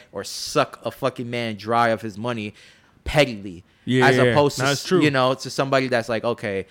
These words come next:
Speaker 1: like, the courts can figure that out based on, like, how it's going. They'll look at your records, they'll look at hers,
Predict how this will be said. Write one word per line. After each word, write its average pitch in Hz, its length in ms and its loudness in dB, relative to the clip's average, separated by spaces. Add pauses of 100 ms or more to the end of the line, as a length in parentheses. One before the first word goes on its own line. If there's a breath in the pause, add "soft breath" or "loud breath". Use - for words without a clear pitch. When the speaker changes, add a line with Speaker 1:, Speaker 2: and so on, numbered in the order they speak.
(100)
Speaker 1:
like, 120 160 -2
the 139 80 0
courts 170 320 4
can 160 100 -2
figure 135 300 -2
that 120 240 2
out 110 200 2
based 117 280 -2
on, 113 100 -4
like, 107 160 -4
how 110 200 -2
it's 98 140 -8
going. 107 280 -4
They'll 110 120 -2
look 123 200 -4
at 120 80 -4
your 123 100 -2
records, 127 360 -2
they'll 110 80 -6
look 117 140 -4
at 110 120 -2
hers, 123 280 2